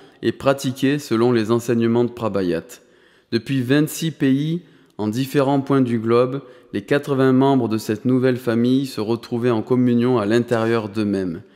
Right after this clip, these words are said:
Ils passaient de la dimension virtuelle dans laquelle ils étaient tous en lien sur le réseau crypté à la dimension spirituelle dans laquelle ils sentaient ce lien plus profondément encore.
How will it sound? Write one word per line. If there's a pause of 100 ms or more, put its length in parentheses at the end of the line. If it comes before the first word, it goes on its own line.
(280)
Ils
passaient
de
la
dimension
virtuelle
dans
laquelle
ils
étaient
tous
en
lien
sur
le
réseau
crypté (500)
à
la
dimension
spirituelle
dans
laquelle
ils
sentaient
ce
lien
plus
profondément
encore.